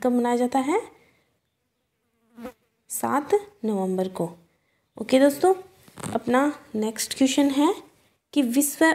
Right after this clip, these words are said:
उपयोगिता दिवस कब मनाया जाता है? नेक्स्ट क्वेश्चन क्या है कि विश्व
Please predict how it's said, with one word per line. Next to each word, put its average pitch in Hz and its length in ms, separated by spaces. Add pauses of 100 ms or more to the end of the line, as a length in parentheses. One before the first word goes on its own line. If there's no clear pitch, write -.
(120)
उपयोगिता 247 1120
दिवस 254 420
कब 269 80
मनाया 220 340
जाता 208 240
है? 196 240 (540)
नेक्स्ट 214 360
क्वेश्चन 262 320
क्या 269 180
है 330 260 (1120)
कि 359 320
विश्व 254 360